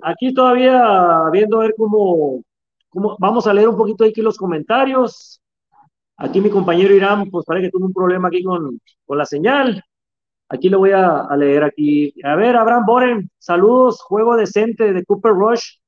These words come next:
con un poco de suerte. Sí, efectivamente, es lo que estamos platicando, tuvo suerte, dos intercepciones que, que hubo castigo por parte de Washington. Esperemos y dejen a Rush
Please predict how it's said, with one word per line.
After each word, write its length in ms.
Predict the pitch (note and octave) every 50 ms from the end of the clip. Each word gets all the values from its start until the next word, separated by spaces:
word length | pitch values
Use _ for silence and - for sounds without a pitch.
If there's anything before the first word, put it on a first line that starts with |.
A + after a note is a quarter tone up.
| _ _ _ _ _
con 140 | - D#3+ F3
un 100 | G3+ G3+
poco 240 | G3+ A3 A3 A3 A#3+
de 100 | A3+ F#3+
suerte. 540 | - - E3 F#3 G3+ G#3 F#3+ G#3 G3 F3+ D3 -
Sí, 200 | - - E3+ G#3
efectivamente, 720 | A#3+ - G3+ D#3+ - G#3+ A#3 A#3 G#3 G3+ A3+ A#3+ A3 B3+
es 60 | A3+ G#3
lo 80 | G#3+
que 60 | F3
estamos 180 | F3 F#3+ G#3 G#3
platicando, 540 | G#3 F#3+ F#3+ D#3+ - F#3 A3 C4 C#4 C#4 C4
tuvo 200 | A#3+ G3+ A3 G#3+
suerte, 440 | G#3 G3+ G#3+ A#3 A3+ - B3+ B3 - _ _ _ _
dos 180 | - E3 F#3+ F#3+
intercepciones 640 | A3+ G#3 A3 F#3 F#3 E3+ F#3 - G3+ G#3+ A#3+ G#3+ -
que, 260 | - F#3 E3 C#3 - - _ _ _ _ _ _
que 100 | - D3+
hubo 160 | D#3+ F#3+ A3
castigo 340 | A3 - D3+ - - G3+ G#3+
por 140 | G#3 F3+ F#3+
parte 220 | - F3 F3 G3
de 60 | F#3+ E3
Washington. 480 | C#3+ E3+ F#3 F#3+ A#3 A3 G#3 A3+ A3+ - _ _ _ _ _ _ _ _ _ _ _ _ _ _ _ _ _ _ _ _ _ _ _
Esperemos 640 | - F3+ F3+ - - G#3+ A3 B3+ C4+ C#4 C#4+ B3 A#3
y 60 | A#3+
dejen 380 | A#3+ B3 B3+ C4 C4+ C4+ B3
a 80 | G#3 F#3
Rush 340 | - G3 A3+ C4+ D4+ C#4